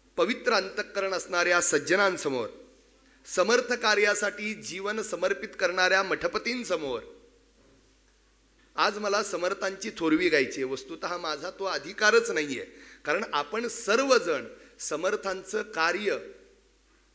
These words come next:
आणि त्या कार्याचा प्रचार प्रसार करण्यासाठी स्वतःला वाहून घेतलेली मंडळी आहात. आणि तुमच्यासमोर मी बोलणं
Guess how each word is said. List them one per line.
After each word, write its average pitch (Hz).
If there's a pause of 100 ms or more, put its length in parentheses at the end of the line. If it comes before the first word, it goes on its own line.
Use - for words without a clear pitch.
(180)
आणि 143
त्या 190
कार्याचा 180
प्रचार 180
प्रसार 175
करण्यासाठी 160
स्वतःला 156
वाहून 151
घेतलेली 160
मंडळी 127
आहात. 113 (1080)
आणि 151
तुमच्यासमोर 208
मी 214
बोलणं 180